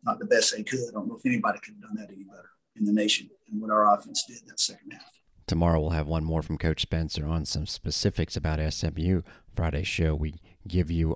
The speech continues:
Speaker 2: also the latest update from Coach Scott as he does a Zoom call on Thursdays, and you'll hear some from S M U's coach. Sonny Dykes will hone in more on the opponent, and of course we'll really hone in starting at two o'clock with our pregame on Saturday afternoon on U S F Bulls Unlimited.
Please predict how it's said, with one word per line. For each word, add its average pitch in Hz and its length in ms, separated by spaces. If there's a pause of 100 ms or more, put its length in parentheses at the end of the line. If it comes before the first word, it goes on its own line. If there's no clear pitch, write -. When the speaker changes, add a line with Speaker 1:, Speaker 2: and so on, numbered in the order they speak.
Speaker 2:
also 82 440
the 78 200
latest 78 400
update 82 400
from - 160
Coach - 260
Scott 101 320 (320)
as - 120
he 87 80
does 80 180
a 78 40
Zoom 85 240
call 78 220
on 76 140
Thursdays, 78 520
and 110 140
you'll 98 120
hear 85 120
some 76 300
from 76 240
S - 180
M 71 120
U's 71 180
coach. - 340 (340)
Sonny 82 300
Dykes 78 400
will 71 140
hone 76 200
in 73 120
more 73 320 (280)
on 82 200
the 78 80
opponent, 90 400
and 80 120
of 76 120
course 82 260
we'll 76 80
really 80 280
hone 69 180
in 69 160
starting 76 340
at - 100
two 80 160
o'clock 73 360
with - 100
our 76 100
pregame 78 480 (400)
on - 140
Saturday 73 460
afternoon 76 480
on 73 120
U 73 140
S - 160
F 80 160
Bulls 80 260
Unlimited. 78 460